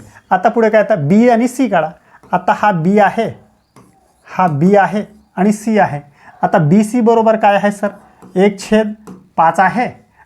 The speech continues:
आणि किती आहे, एक छेद हे सात आहे. आता चला,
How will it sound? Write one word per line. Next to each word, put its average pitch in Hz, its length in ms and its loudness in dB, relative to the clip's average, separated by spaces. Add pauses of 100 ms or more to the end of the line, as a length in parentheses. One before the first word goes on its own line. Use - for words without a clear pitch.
(120)
आणि 180 120 -2
किती 202 200 -2
आहे, 214 180 -2 (360)
एक 196 240 0
छेद 220 320 -2 (460)
हे 233 120 -6
सात 220 280 -2
आहे. 160 200 -4 (580)
आता - 200 -2
चला, - 260 -10